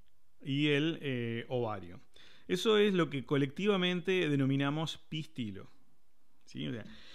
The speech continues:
el pistilo es, eh, esa estructura que vemos en el, en el centro de la flor y que representa, en el caso de esta flor, el gineceo, ¿sí?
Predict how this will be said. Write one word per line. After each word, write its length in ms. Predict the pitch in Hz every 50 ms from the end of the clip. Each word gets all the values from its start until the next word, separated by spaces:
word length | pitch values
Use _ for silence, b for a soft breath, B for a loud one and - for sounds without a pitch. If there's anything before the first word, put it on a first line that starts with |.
| B B B B
el 180 | 143 143 156 127
pistilo 560 | - 165 147 - - 214 226 226 247 247 240
es, 440 | 226 - 165 170 185 180 - - - -
eh, 440 | 156 143 135 131 127 123 120 127 147
esa 200 | 147 139 - 175
estructura 640 | 147 - - 139 131 127 - 156 160 165 170 139
que 140 | - 131 123
vemos 400 | 127 131 135 143 156 147 - -
en 100 | 123 120
el, 140 | 117 113 120
en 100 | 120 120
el 160 | 120 127 127
centro 480 | - - - 170 175 175 180 175 165 165
de 80 | 156
la 80 | 156 156
flor 240 | - 165 165 170 175
y 60 | 175
que 100 | - 143
representa, 640 | 127 120 104 127 123 - - 165 151 139 - 117 104
en 220 | - 127 107 110
el 160 | 110 117 117
caso 300 | - 156 147 - - 135
de 40 | 147
esta 220 | 147 - 180 170
flor, 260 | - 165 165 175 180 180
el 200 | - - 139 127
gineceo, 560 | - 139 135 127 - - 120 110 95 - - b b b b b b b b b b b - -
¿sí? 360 | - - 113 131 151 151 -